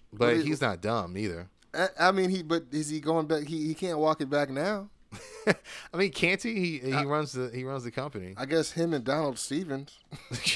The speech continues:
Speaker 2: Whatever.
Speaker 1: Oh, man. And, uh, finally, I just wanted to bring up, uh, uh, W W E seems like they may be scrapping the Neil, uh, program, A K A the Next in Line program.
Speaker 2: Yeah.
Speaker 1: Uh, we brought up those tryouts earlier, uh,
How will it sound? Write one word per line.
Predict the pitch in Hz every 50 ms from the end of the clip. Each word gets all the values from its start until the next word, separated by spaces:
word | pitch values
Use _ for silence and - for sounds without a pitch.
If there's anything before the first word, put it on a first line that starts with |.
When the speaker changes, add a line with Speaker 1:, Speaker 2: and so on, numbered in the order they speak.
| - 202 - - - - - - 127 - - - - - - - 220 - 113 110
Speaker 2:
Whatever. | 123 151 180 190 180 170 151 143 139
Speaker 1:
Oh, | 135 131 120 113 107 101 98 95
man. | 104 104 104 104 110
And, | 120 123 127 123
uh, | 123 123 120
finally, | - - 196 202 208 202 196 185
I | 170 175
just | 165 - -
wanted | 170 175 170 160
to | 156
bring | 143 139 156 156 156
up, | 151 131 -
uh, | 143
uh, | 139 135 135 135 131 127 117 117 117 120 123 123 123
W | 120 135 139
W | 151 147 143 135
E | 127 135 139 151 151 143
seems | 127 - - 151 147 147 123
like | 139 131 127 123
they | - 135 131 131
may | 123 123 131 156 180 208 220
be | 196 220 208
scrapping | 196 - - - 175 165 156 151 151 - 156 156 156 156 147 127
the | 120 131 131 131 127 120
Neil, | 107 110 123 139 151 151 147 135 135 127 113 98 - _ -
uh, | 123 113 110 104 101
program, | - - 113 107 98 107 104 104 107
A | 110 107
K | 101 120 110 110
A | 107
the | 101 98
Next | 104 113 117 - -
in | 104 104
Line | 104 107 110 113
program. | - 110 101 120 151 151 143 139 127 123 113
Speaker 2:
Yeah. | 107 107 107
Speaker 1:
Uh, | 101
we | 98 117 117
brought | 110 127 123 123 123
up | 120 117 -
those | 117 104 -
tryouts | - - 127 127 135 131 123 107 101 - - -
earlier, | - 107 104 101 95 92 90 90 90 90 - - - - - - - -
uh, | - 107 104 101